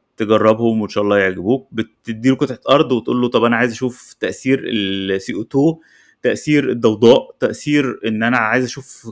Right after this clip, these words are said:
كم مبنى هيشوف مثلا برج القاهرة او اي مبنى مميز قريب، هيشوف البحر". فيديك تصميمات كتيرة جدا ويقول لك ده افضل تصميم اللي من خلاله كل شوية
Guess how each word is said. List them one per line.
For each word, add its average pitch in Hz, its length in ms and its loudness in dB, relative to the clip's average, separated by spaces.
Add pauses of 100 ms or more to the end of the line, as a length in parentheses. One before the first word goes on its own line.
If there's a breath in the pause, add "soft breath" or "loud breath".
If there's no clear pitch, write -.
كم 139 200 2
مبنى 135 260 0
هيشوف 113 300 -6
مثلا 117 540 -2
برج 117 300 -2
القاهرة 113 460 2 (100)
او - 180 -2
اي 110 180 -2
مبنى 110 360 -2 (400 soft breath)
مميز 113 580 2
قريب، 117 500 2
هيشوف - 280 -6
البحر". 117 380 -2 (420)
فيديك 127 320 2
تصميمات 170 360 -2
كتيرة 180 140 2
جدا 190 500 0
ويقول 139 220 -2
لك 151 160 -6 (360)
ده 135 260 0
افضل 139 240 -2
تصميم 143 420 -6
اللي 113 180 -2
من 110 100 -6
خلاله 139 420 0
كل 151 360 0
شوية 143 260 0